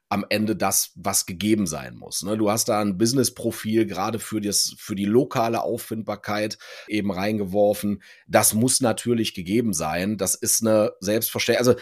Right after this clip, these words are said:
man kann halt nicht nachsorgen, ne? Man muss eigentlich, und das ist jetzt auch im Gespräch, läuft es ja immer weiter darauf hin,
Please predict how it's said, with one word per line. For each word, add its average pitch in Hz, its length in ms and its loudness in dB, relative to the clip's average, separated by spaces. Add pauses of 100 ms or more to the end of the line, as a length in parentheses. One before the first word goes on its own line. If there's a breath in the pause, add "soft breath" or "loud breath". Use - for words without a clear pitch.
(160 loud breath)
man 120 140 2
kann 156 280 0
halt 147 200 0
nicht 135 160 -4
nachsorgen, 76 760 -4
ne? 113 120 0
Man 120 200 2
muss 139 200 2
eigentlich, 139 760 0 (320 loud breath)
und 95 80 -4
das - 360 2 (100)
ist 131 140 0
jetzt 120 200 2
auch 120 140 2
im 120 100 0
Gespräch, 113 460 0
läuft 110 260 2
es 117 100 2
ja 110 80 0
immer 117 320 0
weiter 110 320 -2
darauf 101 400 -4
hin, 120 320 4